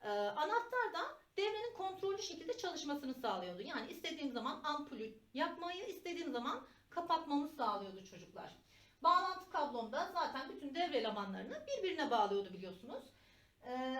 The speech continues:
ampullerin, e, bağlandığı duyular vardı. Takıldığı kısım. Ee, bir de pillerin takıldığı kısım oluyor, pil yatağı. Ee, bunların sembolleri yoktu hatırlıyorsunuz. Beşinci sınıf konumuzdu bunları.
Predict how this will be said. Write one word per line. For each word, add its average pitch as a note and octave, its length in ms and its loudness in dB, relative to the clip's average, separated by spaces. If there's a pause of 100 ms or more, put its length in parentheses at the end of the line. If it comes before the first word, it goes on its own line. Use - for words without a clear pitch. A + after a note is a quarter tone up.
ampullerin, G4+ 720 -2
e, C4+ 500 0
bağlandığı D#4+ 640 4
duyular D4+ 400 6
vardı. G3+ 500 2 (680)
Takıldığı G3+ 580 -2
kısım. B3 380 -10 (420)
Ee, G#3 200 2
bir G4 100 -2
de G#4+ 180 -4
pillerin F#4+ 540 -4 (280)
takıldığı A#3+ 600 -2
kısım B3 300 -10
oluyor, A3 320 0 (120)
pil D4 180 -4
yatağı. G3+ 540 -2 (560)
Ee, A3+ 400 -6
bunların G#4+ 320 0
sembolleri E4+ 640 2 (640)
yoktu G4 500 0
hatırlıyorsunuz. A3+ 680 -8
Beşinci D4 360 -6
sınıf A3+ 280 -10
konumuzdu F#3+ 440 -8
bunları. F#3+ 340 -8